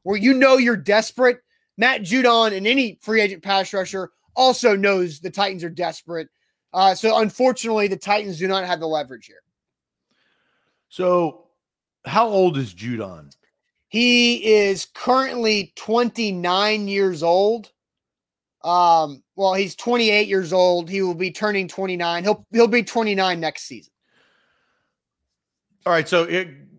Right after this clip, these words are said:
Speaker 2: side note, because you brought up Jason Babin, I had to figure this out because I know he had that stellar season with the Titans, which you're right.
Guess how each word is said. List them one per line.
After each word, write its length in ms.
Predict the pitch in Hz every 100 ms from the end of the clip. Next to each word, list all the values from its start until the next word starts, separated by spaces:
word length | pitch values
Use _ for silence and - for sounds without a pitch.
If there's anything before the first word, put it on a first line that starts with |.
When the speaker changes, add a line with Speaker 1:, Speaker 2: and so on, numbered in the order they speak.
| _ 160
Speaker 2:
side 420 | - 233 220 202
note, 260 | 175 160 151
because 280 | 147 165 147
you 80 | 143
brought 240 | 214 196
up 160 | 170 123
Jason 400 | 160 151 135 113
Babin, 400 | 135 127 117 113
I 100 | 120
had 300 | 147 143 120
to 60 |
figure 280 | - 135 117
this 220 | 107 -
out 260 | 117 110 101
because 500 | 113 127 117 110 -
I 140 | 127 135
know 480 | 139 165 170 170 139
he 200 | 143 143
had 220 | 147 139
that 220 | 135 -
stellar 320 | - 156 170
season 260 | - 175 170
with 100 | 160
the 60 |
Titans, 260 | 143 135 127
which 160 | 117 139
you're 140 | 139
right. 200 | 123